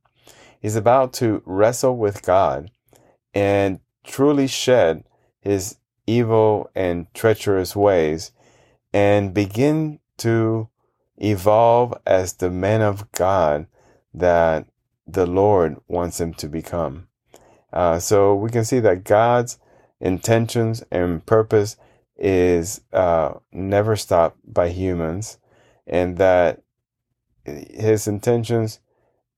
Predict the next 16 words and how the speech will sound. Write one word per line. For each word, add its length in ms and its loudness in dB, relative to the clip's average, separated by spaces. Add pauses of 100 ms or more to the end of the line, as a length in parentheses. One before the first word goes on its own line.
(160)
w-, 180 2
uh, 380 4 (280)
concerning 560 0
Jacob 540 0 (180)
are 140 -2
going 280 -2
to 60 -2
become 300 -6
a 80 -6
reality. 600 -4 (840)
So 240 2
let 160 4
us 120 2
pray. 240 0
Father 340 0
God, 380 2